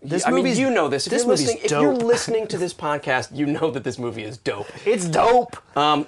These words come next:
Speaker 2: though the funny thing for me is that, you know, we're referring to these comments, and yet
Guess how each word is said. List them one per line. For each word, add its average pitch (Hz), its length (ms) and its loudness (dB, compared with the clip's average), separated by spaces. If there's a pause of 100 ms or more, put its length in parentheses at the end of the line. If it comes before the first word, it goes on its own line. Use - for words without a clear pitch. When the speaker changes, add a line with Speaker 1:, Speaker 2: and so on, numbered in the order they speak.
Speaker 2:
though 170 180 2
the 165 160 2
funny 214 240 -2
thing 202 380 -4
for 170 240 -4
me 175 180 0
is 151 140 -4
that, - 160 -4
you 156 80 -2
know, 151 80 0
we're 156 160 4
referring 180 360 2
to 160 120 -6
these 135 260 -4
comments, 170 460 -2
and 139 120 -2
yet 151 160 2